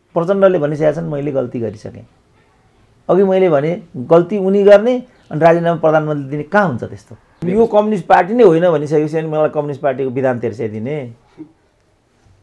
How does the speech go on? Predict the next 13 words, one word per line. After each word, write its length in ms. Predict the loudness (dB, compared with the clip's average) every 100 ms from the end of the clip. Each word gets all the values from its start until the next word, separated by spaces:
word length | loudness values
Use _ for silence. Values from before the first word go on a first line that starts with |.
| -6
यो 60 |
कम्युनिस्ट 360 | 0 2 2 4
पार्टी 200 | 4 6
नै 80 | 2
होइन, 160 | 0
मैले 240 | 0 -2 -2
भनिसकेँ। 640 | -4 -6 -8 -8 -10 -8
कम्युनिस्ट 360 | -2 0 0 2
पार्टी 180 | 0
दुईटा 240 | 0 0 2
अध्यक्ष 260 | 2 -4
नै 140 | -6 -8
हुँदैन। 600 | -8 -10 -8 -8 -8